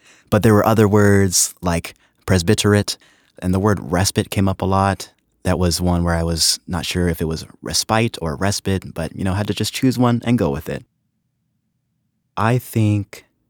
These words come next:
I'm most proud about my ability to remain consistent to a certain degree with my pacing, my inflections, but then also at the same time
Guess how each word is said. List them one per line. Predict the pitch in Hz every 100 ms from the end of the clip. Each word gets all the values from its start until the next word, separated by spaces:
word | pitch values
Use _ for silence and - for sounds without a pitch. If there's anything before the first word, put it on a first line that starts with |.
| _ -
I'm | 90 85
most | 87 101 -
proud | - 85 85 85 85 -
about | 82 80 -
my | 82 78 - -
ability | 85 82 82 80 80
to | - 80 76 71 - _ _ _ _ -
remain | 92 85 82
consistent | 78 85 - 95 - 98 - - - _
to | - 127 113
a |
certain | - 117 101 98 92 -
degree | - 90 82 80 101 - _ -
with | 90 90 90 85 - _ _ _ -
my | 80
pacing, | 139 143 - 135 135 - _ _ _ _ -
my | 82
inflections, | 78 85 98 92 95 90 87 - - _ _ _ _ _
but | -
then | 117 117
also | 104 117 101 87 82
at | -
the | 87
same | - 85
time | 82 107 101 69 73 85